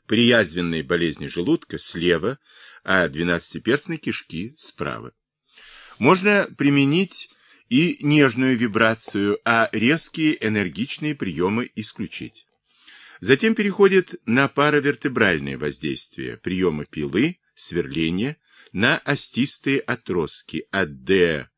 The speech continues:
девять тире пять до Ц семь тире три. При язвенной болезни желудка воздействует только слева, а при язве двенадцатиперстной кишки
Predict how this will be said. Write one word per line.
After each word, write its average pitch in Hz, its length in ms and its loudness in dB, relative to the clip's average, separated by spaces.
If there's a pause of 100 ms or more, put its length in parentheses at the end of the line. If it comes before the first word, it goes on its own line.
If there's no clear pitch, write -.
(160)
девять 73 640 -2
тире 73 380 -6
пять 160 360 0
до 76 260 -6
Ц 76 340 -6
семь 147 440 -6
тире 82 320 -6
три. - 320 -16 (1600)
При 120 140 2
язвенной 135 440 4
болезни 120 380 4
желудка 107 600 0 (340)
воздействует 131 640 2
только 165 280 2
слева, 87 520 2
а 101 220 -2
при 101 160 -2
язве 85 560 0
двенадцатиперстной 80 800 -8
кишки - 500 -6